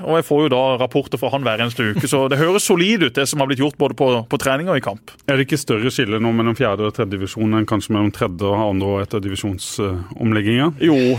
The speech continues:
Speaker 1: det tror jeg fort, eh, at det er, og, og du ser jo på de lagene, uansett egentlig hvordan divisjon du kommer fra. Hvis du har vunnet så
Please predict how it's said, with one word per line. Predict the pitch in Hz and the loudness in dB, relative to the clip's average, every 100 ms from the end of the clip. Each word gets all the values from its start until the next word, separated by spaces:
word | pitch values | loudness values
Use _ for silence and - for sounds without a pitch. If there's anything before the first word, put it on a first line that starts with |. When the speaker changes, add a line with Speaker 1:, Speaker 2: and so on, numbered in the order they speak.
| 113 | -2
Speaker 1:
det | 131 | -4
tror | 147 139 | 0 0
jeg | 127 | 0
fort, | 131 - _ 117 | -2 -6 _ -2
eh, | 107 107 104 | 0 0 -2
at | 120 120 | -2 0
det | 107 | 0
er, | 113 | 0
og, | 123 117 120 | 0 0 0
og | 120 117 113 123 127 | 0 0 -2 -2 -4
du | 117 | 0
ser | 123 | 0
jo | 123 | 2
på | 120 | 0
de | 110 | 2
lagene, | 110 120 113 120 | 2 0 0 0
uansett | 123 120 143 160 | 0 -2 -4 -4
egentlig | 131 117 | -2 -2
hvordan | 110 139 110 107 120 131 135 | -2 -2 -2 -2 -6 -8 -6
divisjon | 123 117 113 127 123 113 | -2 -2 -2 -2 0 0
du | 113 101 - - - | 0 -2 -10 -14 -2
kommer | 139 135 | 0 0
fra. | - 101 | -2 -2
Hvis | 104 | 0
du | |
har | 120 113 | 0 0
vunnet | 123 131 | 0 0
så | - - 135 | -2 0 2